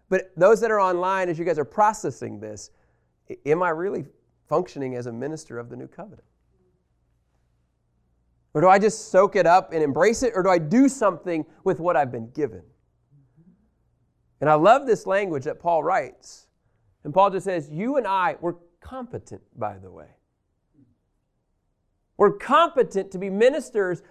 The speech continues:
of this new covenant." And I love it because it comes from the Holy Spirit. Can we go to Hebrews eight, verse seven through thirteen? Hebrews eight, seven through thirteen. "For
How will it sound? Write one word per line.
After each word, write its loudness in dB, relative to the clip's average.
of 6
this 2
new 0
covenant." -6
And 0
I 2
love 0
it -2
because -4
it -16
comes -4
from -12
the -4
Holy -8
Spirit. -14
Can -2
we 4
go 6
to 2
Hebrews -2
eight, -6
verse -10
seven -4
through -10
thirteen? -10
Hebrews 0
eight, -6
seven -6
through -10
thirteen. -12
"For -8